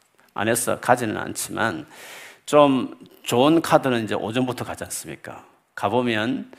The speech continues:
어, 근데 일반 카드는 잘 모르실 수 있어요. 조금, 뭐, 조금 더 들면 그 카드는 오전부터 가는데 가보면 이게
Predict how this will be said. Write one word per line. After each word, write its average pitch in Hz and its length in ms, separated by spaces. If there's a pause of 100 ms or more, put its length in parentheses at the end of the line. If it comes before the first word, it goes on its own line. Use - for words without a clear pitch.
(380)
어, 95 720
근데 147 180
일반 175 240
카드는 131 340
잘 107 140
모르실 90 340
수 - 120
있어요. 80 100
조금, 123 340
뭐, 139 420
조금 120 380
더 110 120
들면 110 380 (180)
그 95 260
카드는 107 460
오전부터 135 500
가는데 95 340
가보면 117 440
이게 98 260